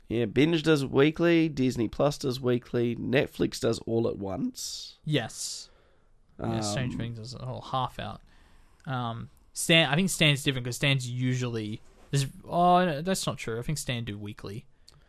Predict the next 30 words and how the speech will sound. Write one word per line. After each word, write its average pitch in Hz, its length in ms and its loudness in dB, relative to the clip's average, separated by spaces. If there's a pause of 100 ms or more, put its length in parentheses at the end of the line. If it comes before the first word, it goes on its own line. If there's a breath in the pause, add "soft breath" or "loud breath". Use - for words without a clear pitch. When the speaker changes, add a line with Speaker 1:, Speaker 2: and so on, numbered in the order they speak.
(560 soft breath)
Speaker 1:
So 110 160 -2
we'll 107 100 0
find 143 260 4
out. 139 180 6
I'll 110 60 -12
give 185 160 0
you 180 80 4
an 165 80 4
answer 160 280 4
next 131 240 -2
week. 117 240 0
Speaker 2:
Yeah, 208 180 8
exactly. 147 360 4
Speaker 1:
'Cause 117 60 6
I 120 40 10
will 127 140 6
guarantee 127 500 2
Speaker 2:
Whether 147 200 2
Speaker 1:
watch 147 60 4
Speaker 2:
you've 135 100 2
Speaker 1:
it. - 20 0
Speaker 2:
seen 147 180 2
one 135 180 4
episode 151 340 0
or - 20 2
all 147 200 0
of 127 80 -4
'em. 127 200 -8
<laughs> - 320 2
Speaker 1:
Yeah. - 560 4